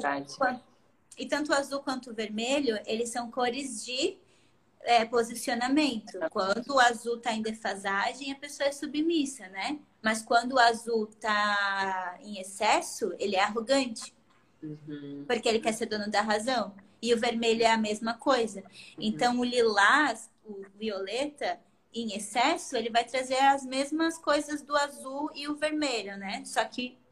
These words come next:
Speaker 2: mais forte, porque são duas cores juntas. Então, a pessoa, ela vai ter muitas enxaqueca, por exemplo.
Speaker 1: Uhum.
Speaker 2: Essas do-, essas enxaquecas que a pessoa chega a vomitar, sentir super dor, que dói
Speaker 1: Uhum.
Speaker 2: tudo, é um excesso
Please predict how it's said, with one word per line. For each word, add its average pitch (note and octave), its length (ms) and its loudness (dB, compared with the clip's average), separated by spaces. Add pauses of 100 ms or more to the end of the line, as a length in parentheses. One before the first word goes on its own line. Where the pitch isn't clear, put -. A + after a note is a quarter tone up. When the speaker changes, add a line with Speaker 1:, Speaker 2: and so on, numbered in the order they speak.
Speaker 2:
mais B3 460 4
forte, E4 560 4
porque B3 220 -8
são A#3 200 -8
duas D4 300 0
cores C4 400 0
juntas. - 540 -10 (420)
Então, A3 120 2
a A3 80 4
pessoa, A#3 320 -2
ela A3+ 120 2
vai A#3 140 -2
ter C4 140 -4
muitas C#4+ 480 0
enxaqueca, C#4 640 -2
por A3 180 -8
exemplo. G#3+ 520 -2 (760)
Speaker 1:
Uhum. D#3 300 -10 (120)
Speaker 2:
Essas A3+ 180 0
do-, A#3+ 160 6
essas A#3+ 320 4
enxaquecas A#3+ 840 0
que - 120 -8
a A3+ 40 0
pessoa A3+ 260 -2
chega A3+ 300 2
a - 20 0
vomitar, A3 880 6
sentir - 360 -10
super A3+ 460 -6
dor, A#3 420 4
que A3+ 160 -12
dói A3 380 2
Speaker 1:
Uhum. D#3 40 -2
Speaker 2:
tudo, B3+ 580 -2 (280)
é A3 180 2
um A3+ 60 0
excesso A#3+ 800 -2